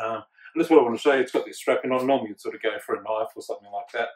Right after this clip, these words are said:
This kind of strapping, you can always find where the joint is. You just peel that back a little bit. Give it a bit of a tear. And off she snaps.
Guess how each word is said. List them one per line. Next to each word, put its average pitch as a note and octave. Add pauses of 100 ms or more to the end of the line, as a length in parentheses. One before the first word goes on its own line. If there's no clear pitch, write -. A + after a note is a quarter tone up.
(400)
This -
kind D#3+
of B2+
strapping, D#3+
you -
can C#3+
always C3+
find C#3 (880)
where B2
the -
joint E3
is. G3+ (540)
You -
just -
peel C3+
that C3
back A2
a G2
little G#2
bit. - (3000)
Give C3
it A#2
a -
bit B2
of A2+
a A2+
tear. E3 (1500)
And C3
off -
she -
snaps. -